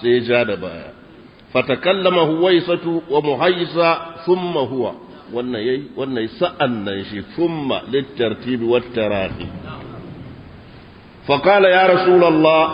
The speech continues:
فقال رسول الله صلى الله عليه وسلم، sai da suka, aka yi bayani, sai manzon Allah sallallahu alaihi wasallam ya ce, "Yanzu ga abin da kuka ce ya faru,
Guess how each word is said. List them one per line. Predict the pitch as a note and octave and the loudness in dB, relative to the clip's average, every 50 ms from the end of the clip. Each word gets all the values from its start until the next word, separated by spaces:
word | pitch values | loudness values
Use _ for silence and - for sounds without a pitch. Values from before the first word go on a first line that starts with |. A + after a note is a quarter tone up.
| - - - - - | -4 -8 -6 0 2
فقال | D3+ D3 C3+ F3 G#3 G#3 G3+ F#3 | 2 2 4 2 4 4 4 4
رسول | F3+ E3+ F3+ F#3+ F#3+ | 4 4 4 4 4
الله | F#3 F3 F3+ F#3 F3+ F3 F3 | 6 6 6 6 6 4 4
صلى | F3+ F3 F3+ F3+ F3+ | 4 2 2 2 2
الله | E3 E3 E3+ E3+ E3+ E3+ | 0 2 2 2 2 2
عليه | E3 E3 E3 D#3 | 2 2 2 2
وسلم، | C#3+ D#3+ D#3+ D#3+ D#3+ D#3+ D3+ D3+ D3+ D3 - - - - - - - - - - - - - - | 0 0 -2 0 0 0 0 0 0 -2 -4 -10 -16 -16 -16 -18 -18 -18 -20 -20 -20 -20 -14 -8
sai | - C3+ D#3 - - C3+ | -4 -2 -2 -2 -2 -4
da | C#3 | -6
suka, | B2+ - F3 - D#3 C#3 - - | -4 -6 -6 -4 -4 -4 -2 0
aka | D3+ D3+ D3+ D3 C#3 | -2 0 0 0 0
yi | C#3+ | 0
bayani, | A#2 A#2+ B2 A#2+ B2 C3 C3 A#2+ C3 - | 2 2 2 4 4 4 2 2 0 -4
sai | - C#3 D3+ D#3 | -4 -2 -2 -2
manzon | D3+ C#3+ C3 B2 C3+ C3+ A#2+ | -2 -2 -2 -2 -4 -4 -4
Allah | C3+ C#3 C#3+ C3+ B2+ B2 | -4 -4 -2 -2 -2 -2
sallallahu | - C#3 C#3 C3 C3+ B2 B2+ C3+ C3+ C3 C3 | -2 -4 -2 -2 -2 -2 -2 -2 -2 0 0
alaihi | A#2+ A#2 B2 B2+ B2 A#2 | -2 -2 0 0 0 0
wasallam | - B2 B2 B2+ B2 A#2 A2+ | 0 -2 -2 -2 -2 -2 0
ya | A2 A2 | -2 -4
ce, | G2+ - G2+ F#2+ E2 - - - - - - - - F#2 | -4 -6 -8 -10 -10 -12 -16 -20 -20 -14 -6 -2 -2 0
"Yanzu | G#2+ B2 A#2+ B2 D#3 D#3+ | 0 0 0 0 0 0
ga | D3 D3 C3 | 0 0 0
abin | B2 A#2+ A#2+ D#3 D#3+ | -2 -2 -2 -4 -2
da | E3+ C#3+ | -2 -2
kuka | A#2+ B2 A#2+ C3+ A2+ - | -4 -4 -4 -4 -4 -4
ce | - B2+ | -4 -2
ya | A#2+ A#2 A2+ A2+ A2+ A2 | 0 2 2 2 0 0
faru, | A2 G#2 F#2 F2+ F#2 F2 F2 F#2 G2 | -2 -2 -2 -2 -2 -4 -4 -6 -8